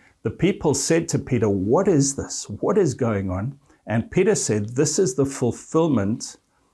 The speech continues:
of Joel's words where he said, 'I will pour out my Spirit and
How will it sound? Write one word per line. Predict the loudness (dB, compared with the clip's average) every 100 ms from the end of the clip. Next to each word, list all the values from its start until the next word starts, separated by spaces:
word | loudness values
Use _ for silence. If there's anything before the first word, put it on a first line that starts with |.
| _
of | -2 0 0
Joel's | 0 4 4 6 4 2 0
words | -2 0 -2 0
where | 0 2
he | 0
said, | -2 0 0 0 -4
'I | -2
will | 0 -2
pour | -2 0 2
out | 0
my | -2
Spirit | -4 -4 -6 -6 -6
and | -2 -2 -2